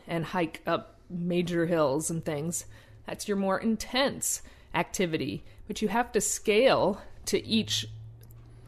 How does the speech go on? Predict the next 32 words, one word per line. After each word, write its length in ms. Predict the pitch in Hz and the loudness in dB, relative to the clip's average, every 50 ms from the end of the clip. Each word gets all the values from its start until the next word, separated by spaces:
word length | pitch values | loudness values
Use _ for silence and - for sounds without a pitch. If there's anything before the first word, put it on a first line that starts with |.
| 196 - | -12 -2
each 280 | - 233 226 - - - | 0 0 2 2 0 0
type 300 | - - - 240 226 - | -2 2 4 4 4 4
of 100 | 214 190 | 4 6
activity 500 | 175 160 - - - 233 226 220 190 180 165 | 6 4 4 4 2 4 4 6 4 4 4
that 160 | 165 139 - | 4 2 2
you 480 | 170 170 170 190 220 269 302 294 247 | 0 -2 4 6 10 10 10 12 10
are 160 | 190 165 - - | 10 8 8 6
able 260 | 180 180 165 165 160 | 4 4 4 4 4
to 100 | 160 156 | 4 2
do, 220 | 156 156 160 165 | 4 4 2 4
knowing 340 | 170 175 175 185 185 180 180 | 4 4 4 4 4 4 2
that 120 | 170 - - | 0 -2 -4
the 60 | 165 | -6
person 400 | - - 214 208 - - 175 175 | -6 -4 -6 -6 -4 -6 -4 -4
right 160 | 165 143 - | -4 -4 -2
next 240 | - 208 220 - - | -2 -2 -2 -4 -4
to 100 | - 185 | -2 0
you 120 | 160 151 | 2 2
is 100 | 156 156 165 | 2 2 2
not 220 | 165 160 156 151 | 0 2 2 2
able 220 | 151 156 151 160 156 | 2 2 2 2 2
to 80 | 151 | 0
do 200 | 151 160 165 170 156 | 2 4 4 4 4
that 260 | 156 156 160 - - | 4 2 2 2 0
or 80 | 165 | 2
doesn't 320 | 160 185 185 180 180 - - | 4 6 6 6 4 0 0
do 120 | 165 170 147 | -2 0 2
that 180 | 131 - - | 2 0 0
type 200 | - 170 165 - | 0 -2 -2 -2
of 100 | 160 156 | -2 -2
activity. 560 | 147 - - - - 208 208 190 175 151 156 165 | -2 -2 -2 0 2 2 2 2 2 0 0 0
So 380 | - - 185 170 156 156 156 | 2 2 4 6 6 4 4